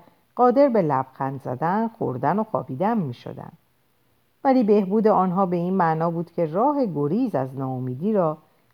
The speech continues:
در فرار به سوی مرگ یافتند. آیا نقشهٔ نیچه این بود؟ آیا مصمم به کشتن خود بود؟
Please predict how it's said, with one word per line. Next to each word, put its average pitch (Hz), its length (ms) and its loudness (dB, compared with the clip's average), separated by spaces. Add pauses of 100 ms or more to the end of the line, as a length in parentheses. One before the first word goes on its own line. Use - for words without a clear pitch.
در 143 140 0
فرار 185 500 0
به 175 120 -2
سوی 165 320 -4
مرگ 143 400 -6
یافتند. - 640 -12 (800)
آیا 127 300 -8
نقشهٔ 127 480 -10
نیچه 127 360 -8
این 208 260 -2
بود؟ 135 360 -8 (880)
آیا 359 220 2
مصمم 226 540 0
به 190 200 -4
کشتن 214 440 -4
خود 127 260 -8 (100)
بود؟ 156 260 -6